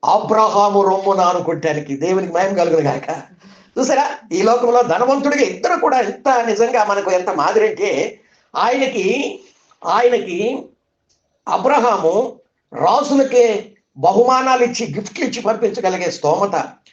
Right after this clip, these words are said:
రాజులు సైన్యాధిపతులు సైతం, ఈయన పరాయి దేశంలో ఉంటున్నప్పటికీ ఆ దేశపు రాజులు సైన్యాధిపతులు సైతం అబ్రహాముకు భయపడేవాళ్ళు.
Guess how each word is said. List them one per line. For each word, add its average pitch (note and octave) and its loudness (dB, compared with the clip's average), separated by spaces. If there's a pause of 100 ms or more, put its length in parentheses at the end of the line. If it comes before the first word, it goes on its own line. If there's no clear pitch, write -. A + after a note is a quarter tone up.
(280)
రాజులు C4+ 2
సైన్యాధిపతులు A3+ 0
సైతం, A#3 0 (880)
ఈయన C4 2
పరాయి A#3+ 0
దేశంలో A3+ 2
ఉంటున్నప్పటికీ G#3+ -2
ఆ F3+ 2
దేశపు C4+ 0
రాజులు A3 2
సైన్యాధిపతులు G#3 -2
సైతం F#3 0 (800)
అబ్రహాముకు C4+ 0
భయపడేవాళ్ళు. G#3+ 0